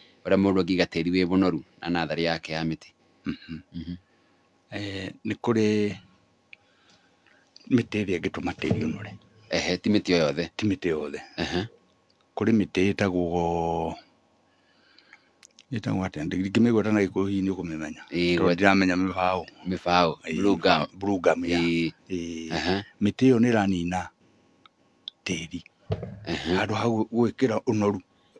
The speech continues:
Speaker 2: ũkona mũgũnda ũcio
Speaker 1: Koguo to maĩ ĩgucagia tu.
Speaker 2: tuothe.
Speaker 1: Ehe.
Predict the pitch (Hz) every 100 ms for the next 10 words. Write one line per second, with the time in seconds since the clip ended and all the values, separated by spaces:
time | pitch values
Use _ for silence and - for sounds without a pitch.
0 | _ 123 117 110 120 117 - _ - 110
1 | 107 104 - 139 143 139 135 131 110 98
2 | 104 104 90 90 - 87 - 127 107 90
3 | - _ _ _ _ - 80 98 123